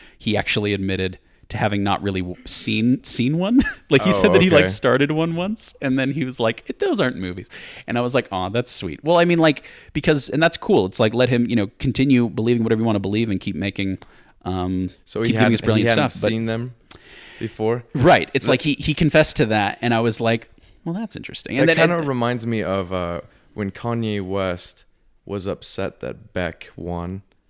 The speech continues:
Speaker 2: a Grammy. And he was like, "This is ridiculous. Beck shouldn't win. It should go to a Beyonce or whatever."
Speaker 1: Right, right.
Speaker 2: And later in an interview, he said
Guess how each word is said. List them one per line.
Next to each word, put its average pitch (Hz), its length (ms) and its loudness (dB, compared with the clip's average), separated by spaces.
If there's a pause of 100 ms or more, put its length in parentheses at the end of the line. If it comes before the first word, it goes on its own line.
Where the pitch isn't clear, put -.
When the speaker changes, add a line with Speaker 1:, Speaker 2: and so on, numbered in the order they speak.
(360)
Speaker 2:
a 92 120 -6
Grammy. 95 640 -6 (720)
And 104 120 -6
he 104 60 0
was 95 140 -4
like, 95 220 -4
"This 110 160 -8
is 101 80 -8
ridiculous. 104 540 -6
Beck 107 260 -8
shouldn't 95 300 -8
win. 95 180 -6
It 92 100 -10
should - 220 -16
go 92 180 -4
to 87 180 -6
a 85 60 -4
Beyonce 87 600 -6
or 80 80 -6
whatever." 80 420 -6 (160)
Speaker 1:
Right, - 240 -4
right. - 220 -8
Speaker 2:
And 98 340 -4
later 107 360 0
in 98 40 -4
an 95 140 -4
interview, 92 640 -6
he 95 180 -8
said 90 500 -4